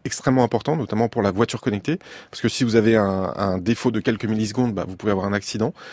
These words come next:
Donc là, il faut que la, la qualité soit optimale, alors que quand c'est pour du jeu vidéo, alors là, les joueurs vont m'en vouloir, mais si ça lag, comme on dit, donc s'il y a un petit temps de réponse, ça, ça,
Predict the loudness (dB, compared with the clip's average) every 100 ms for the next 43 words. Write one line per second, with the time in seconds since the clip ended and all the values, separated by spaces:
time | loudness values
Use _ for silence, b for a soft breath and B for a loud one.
0 | B B -2 2 0 0 0 2 2 2
1 | 0 -2 -2 -2 -2 -2 -4 -2 2 2
2 | 0 B B B -2 0 2 2 2 0
3 | 2 2 2 0 0 2 4 4 2 -2
4 | 0 2 2 4 2 2 -2 2 6 6
5 | 6 0 0 -12 -10 -4 -2 2 4 4
6 | 4 2 2 2 2 2 2 2 2 4
7 | 6 4 0 2 4 6 2 2 -2 -4
8 | B B B -12 2 2 2 -2